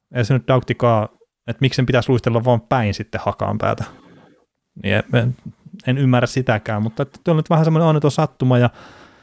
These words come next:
niinku omalla tavallaan peliin kuuluva, vaikka ei kuulukaan peliin. Et siis mitenkään erityisen rumana mä en sitä pitänyt,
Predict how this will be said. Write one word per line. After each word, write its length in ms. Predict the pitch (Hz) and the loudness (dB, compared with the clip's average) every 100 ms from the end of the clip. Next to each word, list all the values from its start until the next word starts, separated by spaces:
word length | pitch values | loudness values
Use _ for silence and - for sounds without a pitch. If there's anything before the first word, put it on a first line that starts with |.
| _ _ | _ _
niinku 200 | 135 151 | -4 0
omalla 260 | 147 139 131 | 2 2 2
tavallaan 640 | 135 127 127 123 123 123 _ _ _ | 2 2 2 2 2 -2 _ _ _
peliin 340 | - 135 123 110 | -2 2 2 2
kuuluva, 540 | 127 123 113 107 110 98 _ - _ _ 120 | 2 2 2 2 0 -2 _ -20 _ _ -4
vaikka 220 | 110 117 | -2 -2
ei 80 | 107 | 0
kuulukaan 580 | 117 104 98 - 98 | 0 0 -4 -6 -6
peliin. 280 | 104 110 113 - _ _ _ _ - | -4 -4 -6 -8 _ _ _ _ -6
Et 140 | 123 - 147 | -4 -4 -6
siis 260 | 139 131 - - _ _ _ _ _ _ - | 0 0 -2 -6 _ _ _ _ _ _ -4
mitenkään 360 | 143 151 147 | -2 0 0
erityisen 360 | 151 143 135 139 | 0 2 0 0
rumana 360 | 156 156 127 113 | 2 2 2 2
mä 200 | 113 113 | 2 0
en 80 | |
sitä 180 | 104 113 | 0 -2
pitänyt, 440 | - 107 110 110 | -4 -2 0 0